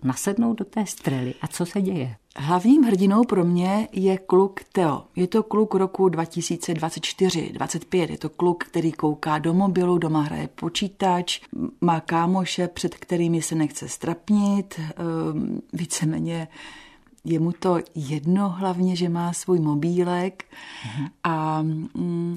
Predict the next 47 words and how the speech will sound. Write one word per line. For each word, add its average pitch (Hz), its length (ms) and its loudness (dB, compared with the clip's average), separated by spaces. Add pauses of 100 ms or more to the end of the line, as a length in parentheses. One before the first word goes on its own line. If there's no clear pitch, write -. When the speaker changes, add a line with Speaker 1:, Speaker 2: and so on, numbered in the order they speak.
(100)
Speaker 2:
sedí 220 260 2
na 208 80 4
nádraží 190 640 0
na 156 100 0
Vsetíně, 233 680 6 (420)
v - 80 -20
čekárně 202 800 0 (440)
a 170 80 -6
prostě 180 320 -4
má 180 180 2
chuť 196 240 -4
před - 260 -4
čím 196 260 -4
utéct. - 540 -8 (420)
Máma 190 340 4
mu 202 440 2
nedovolila 160 500 -2 (140)
mít 151 160 -6
počítač, 196 840 -4
táta 185 680 0
je 185 80 -2
na 175 80 0
něj 147 160 -4
naštvaný, 196 520 0
ve 170 100 -2
škole 180 300 -2
mu 175 120 2
to 151 120 -8
nejde, 180 300 0
nic 190 200 0
ho 139 120 -4
nebaví. 151 440 -6 (200)
V - 80 -14
té 196 120 4
čekárně, 214 640 4
a 196 60 -4
to - 100 0
je 190 40 2
pravda, 170 440 0
v 226 60 -8
té - 100 -8
čekárně 165 420 -2
na 139 80 -2
Vsetíně 180 640 -2
je 151 100 -4
maketa 160 460 -2
Strely, 190 460 0